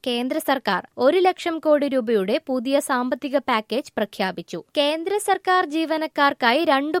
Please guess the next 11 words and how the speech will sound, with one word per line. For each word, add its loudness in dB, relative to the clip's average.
പദ്ധതികൾ 0
ധനമന്ത്രി -2
നിർമ്മലാ 0
സീതാരാമൻ 0
പ്രഖ്യാപിച്ച -2
പാക്കേജിലുണ്ട്. -2
ലീവ് -2
ട്രാവൽ 2
കൺസെഷൻ 0
ആനുകൂല്യമാണ് 0
ഒന്ന്. -10